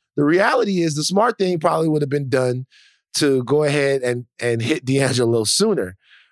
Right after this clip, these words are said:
But he, he, you know, obviously he's not gonna do that. Once again, his sister's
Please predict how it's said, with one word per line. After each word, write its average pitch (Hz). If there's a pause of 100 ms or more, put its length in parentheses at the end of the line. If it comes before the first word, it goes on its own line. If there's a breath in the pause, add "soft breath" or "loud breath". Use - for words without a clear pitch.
(160 soft breath)
But 123
he, 147
he, 135 (200)
you 143
know, 90 (160)
obviously 131
he's 123
not 127
gonna 113
do 208
that. 123
Once 101
again, 135
his 107
sister's 120